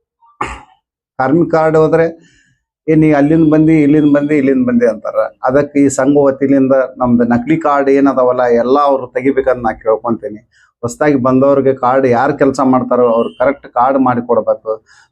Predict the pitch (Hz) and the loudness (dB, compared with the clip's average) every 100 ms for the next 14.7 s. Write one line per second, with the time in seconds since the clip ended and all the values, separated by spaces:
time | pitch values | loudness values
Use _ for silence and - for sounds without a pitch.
0 | - 127 123 135 123 120 120 117 113 110 | -4 -2 0 2 2 2 2 2 0 -2
1 | 110 110 - _ _ _ _ _ _ 113 | -4 -8 -14 _ _ _ _ _ _ -4
2 | 113 117 113 147 135 143 139 135 131 120 | 0 0 0 -2 0 0 2 2 2 0
3 | - - _ _ _ _ _ _ _ _ | -4 -14 _ _ _ _ _ _ _ _
4 | _ _ 135 127 151 151 127 110 110 107 | _ _ -4 0 0 0 -2 -2 -2 -2
5 | 107 107 107 _ - 131 127 135 131 127 | -2 -4 -4 _ -4 -4 -2 0 2 2
6 | 120 117 117 123 123 120 117 113 107 107 | 2 0 0 2 2 2 2 -2 -4 -8
7 | - _ _ _ _ 123 147 165 143 147 | -12 _ _ _ _ -2 0 0 0 -2
8 | 127 160 151 131 123 113 113 110 - 143 | 0 2 2 2 0 0 0 -2 0 0
9 | 147 139 147 139 127 127 123 123 120 _ | 2 2 2 2 2 2 2 0 -6 _
10 | _ _ _ _ _ _ 156 165 135 139 | _ _ _ _ _ _ 0 0 0 -2
11 | 123 117 117 110 110 - - - _ _ | -2 -2 -2 -4 -8 -12 -20 -20 _ _
12 | 139 143 143 143 135 151 185 - 151 165 | -6 -2 -4 -2 0 0 0 -2 0 0
13 | 165 - 151 151 - 190 165 156 - _ | 0 -2 -2 -2 0 2 2 -2 -10 _
14 | _ _ _ _ _ 143 147 | _ _ _ _ _ -2 0